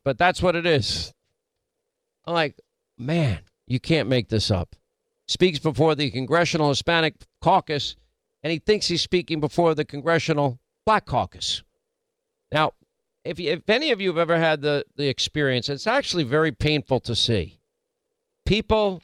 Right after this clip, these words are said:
sharp, bright, with it together, and, and they get to older ages, and sometimes they even have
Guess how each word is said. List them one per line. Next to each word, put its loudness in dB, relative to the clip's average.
sharp, 0
bright, 0
with -2
it -2
together, -2
and, -2
and -2
they -4
get 2
to -2
older 2
ages, 2
and -4
sometimes 2
they 2
even 0
have 2